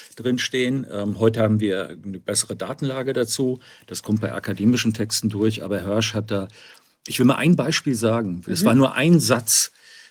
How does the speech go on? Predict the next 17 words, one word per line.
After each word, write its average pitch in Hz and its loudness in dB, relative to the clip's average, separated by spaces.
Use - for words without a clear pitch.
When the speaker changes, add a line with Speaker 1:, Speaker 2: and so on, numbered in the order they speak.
Speaker 1:
äh, 107 4
den 113 6
ich - 4
<clears throat> - 12
mit 117 2
dem, 107 4
jetzt 107 0
komme 113 2
ich 110 -2
nicht 113 -2
auf 104 -12
den 98 -4
Namen, 113 -2
der 95 -10
hatte 104 -6
ich - -10
den, 98 -4